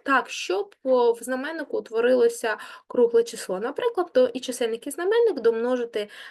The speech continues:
на п'ять, тоді в, е, чис-, знаменнику буде сто, в чисельнику п'ятнадцять, і, звичайно, дуже легко записати як нуль цілих п'ятнадцять сотих. Наступна третя задача.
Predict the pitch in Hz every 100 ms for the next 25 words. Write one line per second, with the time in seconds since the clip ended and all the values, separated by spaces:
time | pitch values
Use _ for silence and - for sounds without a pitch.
0 | - 220 214 - 214 269 339 427 - 240
1 | 196 233 214 202 196 233 220 - - 208
2 | - 233 - - - 240 233 208 190 196
3 | 185 190 196 233 - - 381 453 - -
4 | 214 220 240 220 - 240 - 220 208 208
5 | 233 254 262 359 415 359 339 226 226 233
6 | 247 214 202 202 196 233 285 415 - 262
7 | 233 - - 269 277 214 208 214 196 190
8 | - - 302 349 349 202 196 214 220 226
9 | 226 - - 180 - - _ _ _ _
10 | _ - - - _ _ 294 302 349 339
11 | 320 311 262 - 202 196 190 -